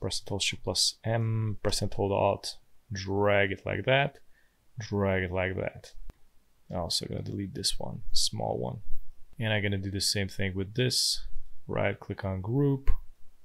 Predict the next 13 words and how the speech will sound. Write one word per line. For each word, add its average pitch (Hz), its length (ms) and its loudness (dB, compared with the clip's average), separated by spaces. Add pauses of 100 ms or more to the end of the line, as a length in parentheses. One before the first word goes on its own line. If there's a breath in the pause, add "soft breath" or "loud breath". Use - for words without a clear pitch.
(520)
right 101 480 -2 (160)
click. 101 420 -6 (420 soft breath)
Actually, 127 420 4
you 110 100 4
can 107 180 0
see 117 260 4
this 110 200 -2
little 104 200 -2
triangle. 117 680 2
I'm 98 120 -2
gonna 95 200 -2
select 101 560 0
it, 143 180 -4